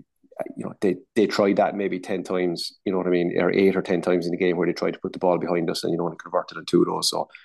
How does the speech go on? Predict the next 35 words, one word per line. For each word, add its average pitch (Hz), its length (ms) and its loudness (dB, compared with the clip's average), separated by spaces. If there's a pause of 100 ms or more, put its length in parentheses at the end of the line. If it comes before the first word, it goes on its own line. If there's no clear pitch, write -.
(220)
you - 60 2
know, - 60 4
that's, - 300 2 (220)
that's 104 200 2
not 90 180 4
terrible 90 480 6
either, 90 560 -2
you - 80 -12
know. 90 240 -2
And, 82 400 -2 (280)
and, 87 260 2
and 87 160 2
kind 82 140 4
of 82 140 2 (880)
looking 98 280 4
at 92 160 6
it 87 100 8
on 87 160 6
a, 82 220 6 (360)
on, 87 180 -4
on 90 180 -4
the 87 60 -6
kind 87 180 -2
of 87 60 -4
stat 95 240 2
sheet 90 180 0
afterwards, 90 420 0
you 90 80 -4
know, 87 120 -2
if - 120 -10
you, 87 180 -2 (440)
if 98 140 2
you 95 160 8
offered 95 500 4
us 92 320 0